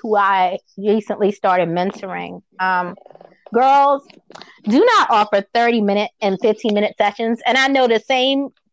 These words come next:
I, I, I caught myself then 'cause I was gonna use the B word, and I'm trying to not call other women out of their names.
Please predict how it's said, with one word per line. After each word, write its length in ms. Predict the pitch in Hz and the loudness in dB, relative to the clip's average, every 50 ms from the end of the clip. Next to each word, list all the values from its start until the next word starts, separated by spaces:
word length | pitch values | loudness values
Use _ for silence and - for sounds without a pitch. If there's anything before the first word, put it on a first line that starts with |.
| _ _ - | _ _ -4
I, 140 | 202 214 - - 226 | -2 -2 -2 0 -2
I, 180 | 240 254 220 - - | 0 0 0 -2 -2
I 200 | 240 233 - - - | -2 -2 -4 -6 -4
caught 240 | - 294 285 240 202 | -2 0 0 0 0
myself 320 | 208 202 - 233 202 202 190 | -2 -2 0 0 -2 0 0
then 180 | 220 214 190 202 | 0 0 0 0
'cause 120 | 208 180 196 | -2 -2 0
I 100 | 196 208 | 0 0
was 120 | 202 208 | 0 0
gonna 140 | 202 220 202 | 0 0 0
use 200 | 185 196 208 196 - | 0 0 -2 -4 -4
the 80 | 185 | -4
B 220 | 180 170 220 233 226 | -2 0 0 0 0
word, 380 | 196 196 180 175 165 147 139 113 | 0 0 0 2 2 0 -2 -2
and 100 | 190 190 | -4 -4
I'm 140 | 196 190 | -4 -4
trying 380 | - - 262 226 208 202 185 196 | -4 -4 -2 -2 0 0 -2 -2
to 120 | - 185 | -4 -4
not 380 | 170 175 180 196 202 202 - - | -4 -2 -2 -2 0 -2 -2 0
call 220 | - 240 220 208 - | 0 0 0 2 0
other 200 | 214 208 202 190 | 0 0 0 -2
women 260 | 196 208 214 208 180 180 - | -2 -2 -2 -2 -4 -2 -2
out 160 | 190 185 185 | -2 -2 -2
of 80 | 175 | -2
their 100 | 180 165 165 | -4 -4 -4
names. 440 | 170 180 180 160 151 147 151 160 | -4 -6 -8 -8 -10 -14 -18 -20